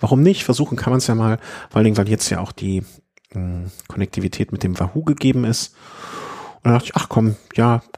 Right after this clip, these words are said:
gerne, machen wir, gucken wir uns mal an. Und, äh, dann ist das letzte Woche eingetrudelt. Ich hab's ans Rad gemacht. Äh, vielen Dank dafür erstmal. Und, ey, du kennst das ja auch, wenn man so Sachen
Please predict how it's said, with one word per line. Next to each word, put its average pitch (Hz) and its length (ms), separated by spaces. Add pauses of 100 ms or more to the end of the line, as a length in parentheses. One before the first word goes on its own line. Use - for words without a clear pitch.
(180)
gerne, 104 340 (180)
machen 98 300
wir, 92 200
gucken - 220
wir 104 80
uns 92 140
mal 80 140
an. 127 140 (1300)
Und, 117 280
äh, 104 80
dann 101 160
ist 113 100
das 135 100
letzte 117 240
Woche - 120
eingetrudelt. 156 440
Ich - 100
hab's 113 140
ans 101 180
Rad - 140
gemacht. 143 360 (420)
Äh, 98 160
vielen 98 180
Dank 95 180
dafür 127 220
erstmal. 139 340 (220)
Und, 107 320 (1700)
ey, 117 220
du 120 100
kennst - 240
das 165 100
ja 110 100
auch, 139 140
wenn 131 80
man 131 180
so 127 120
Sachen 131 440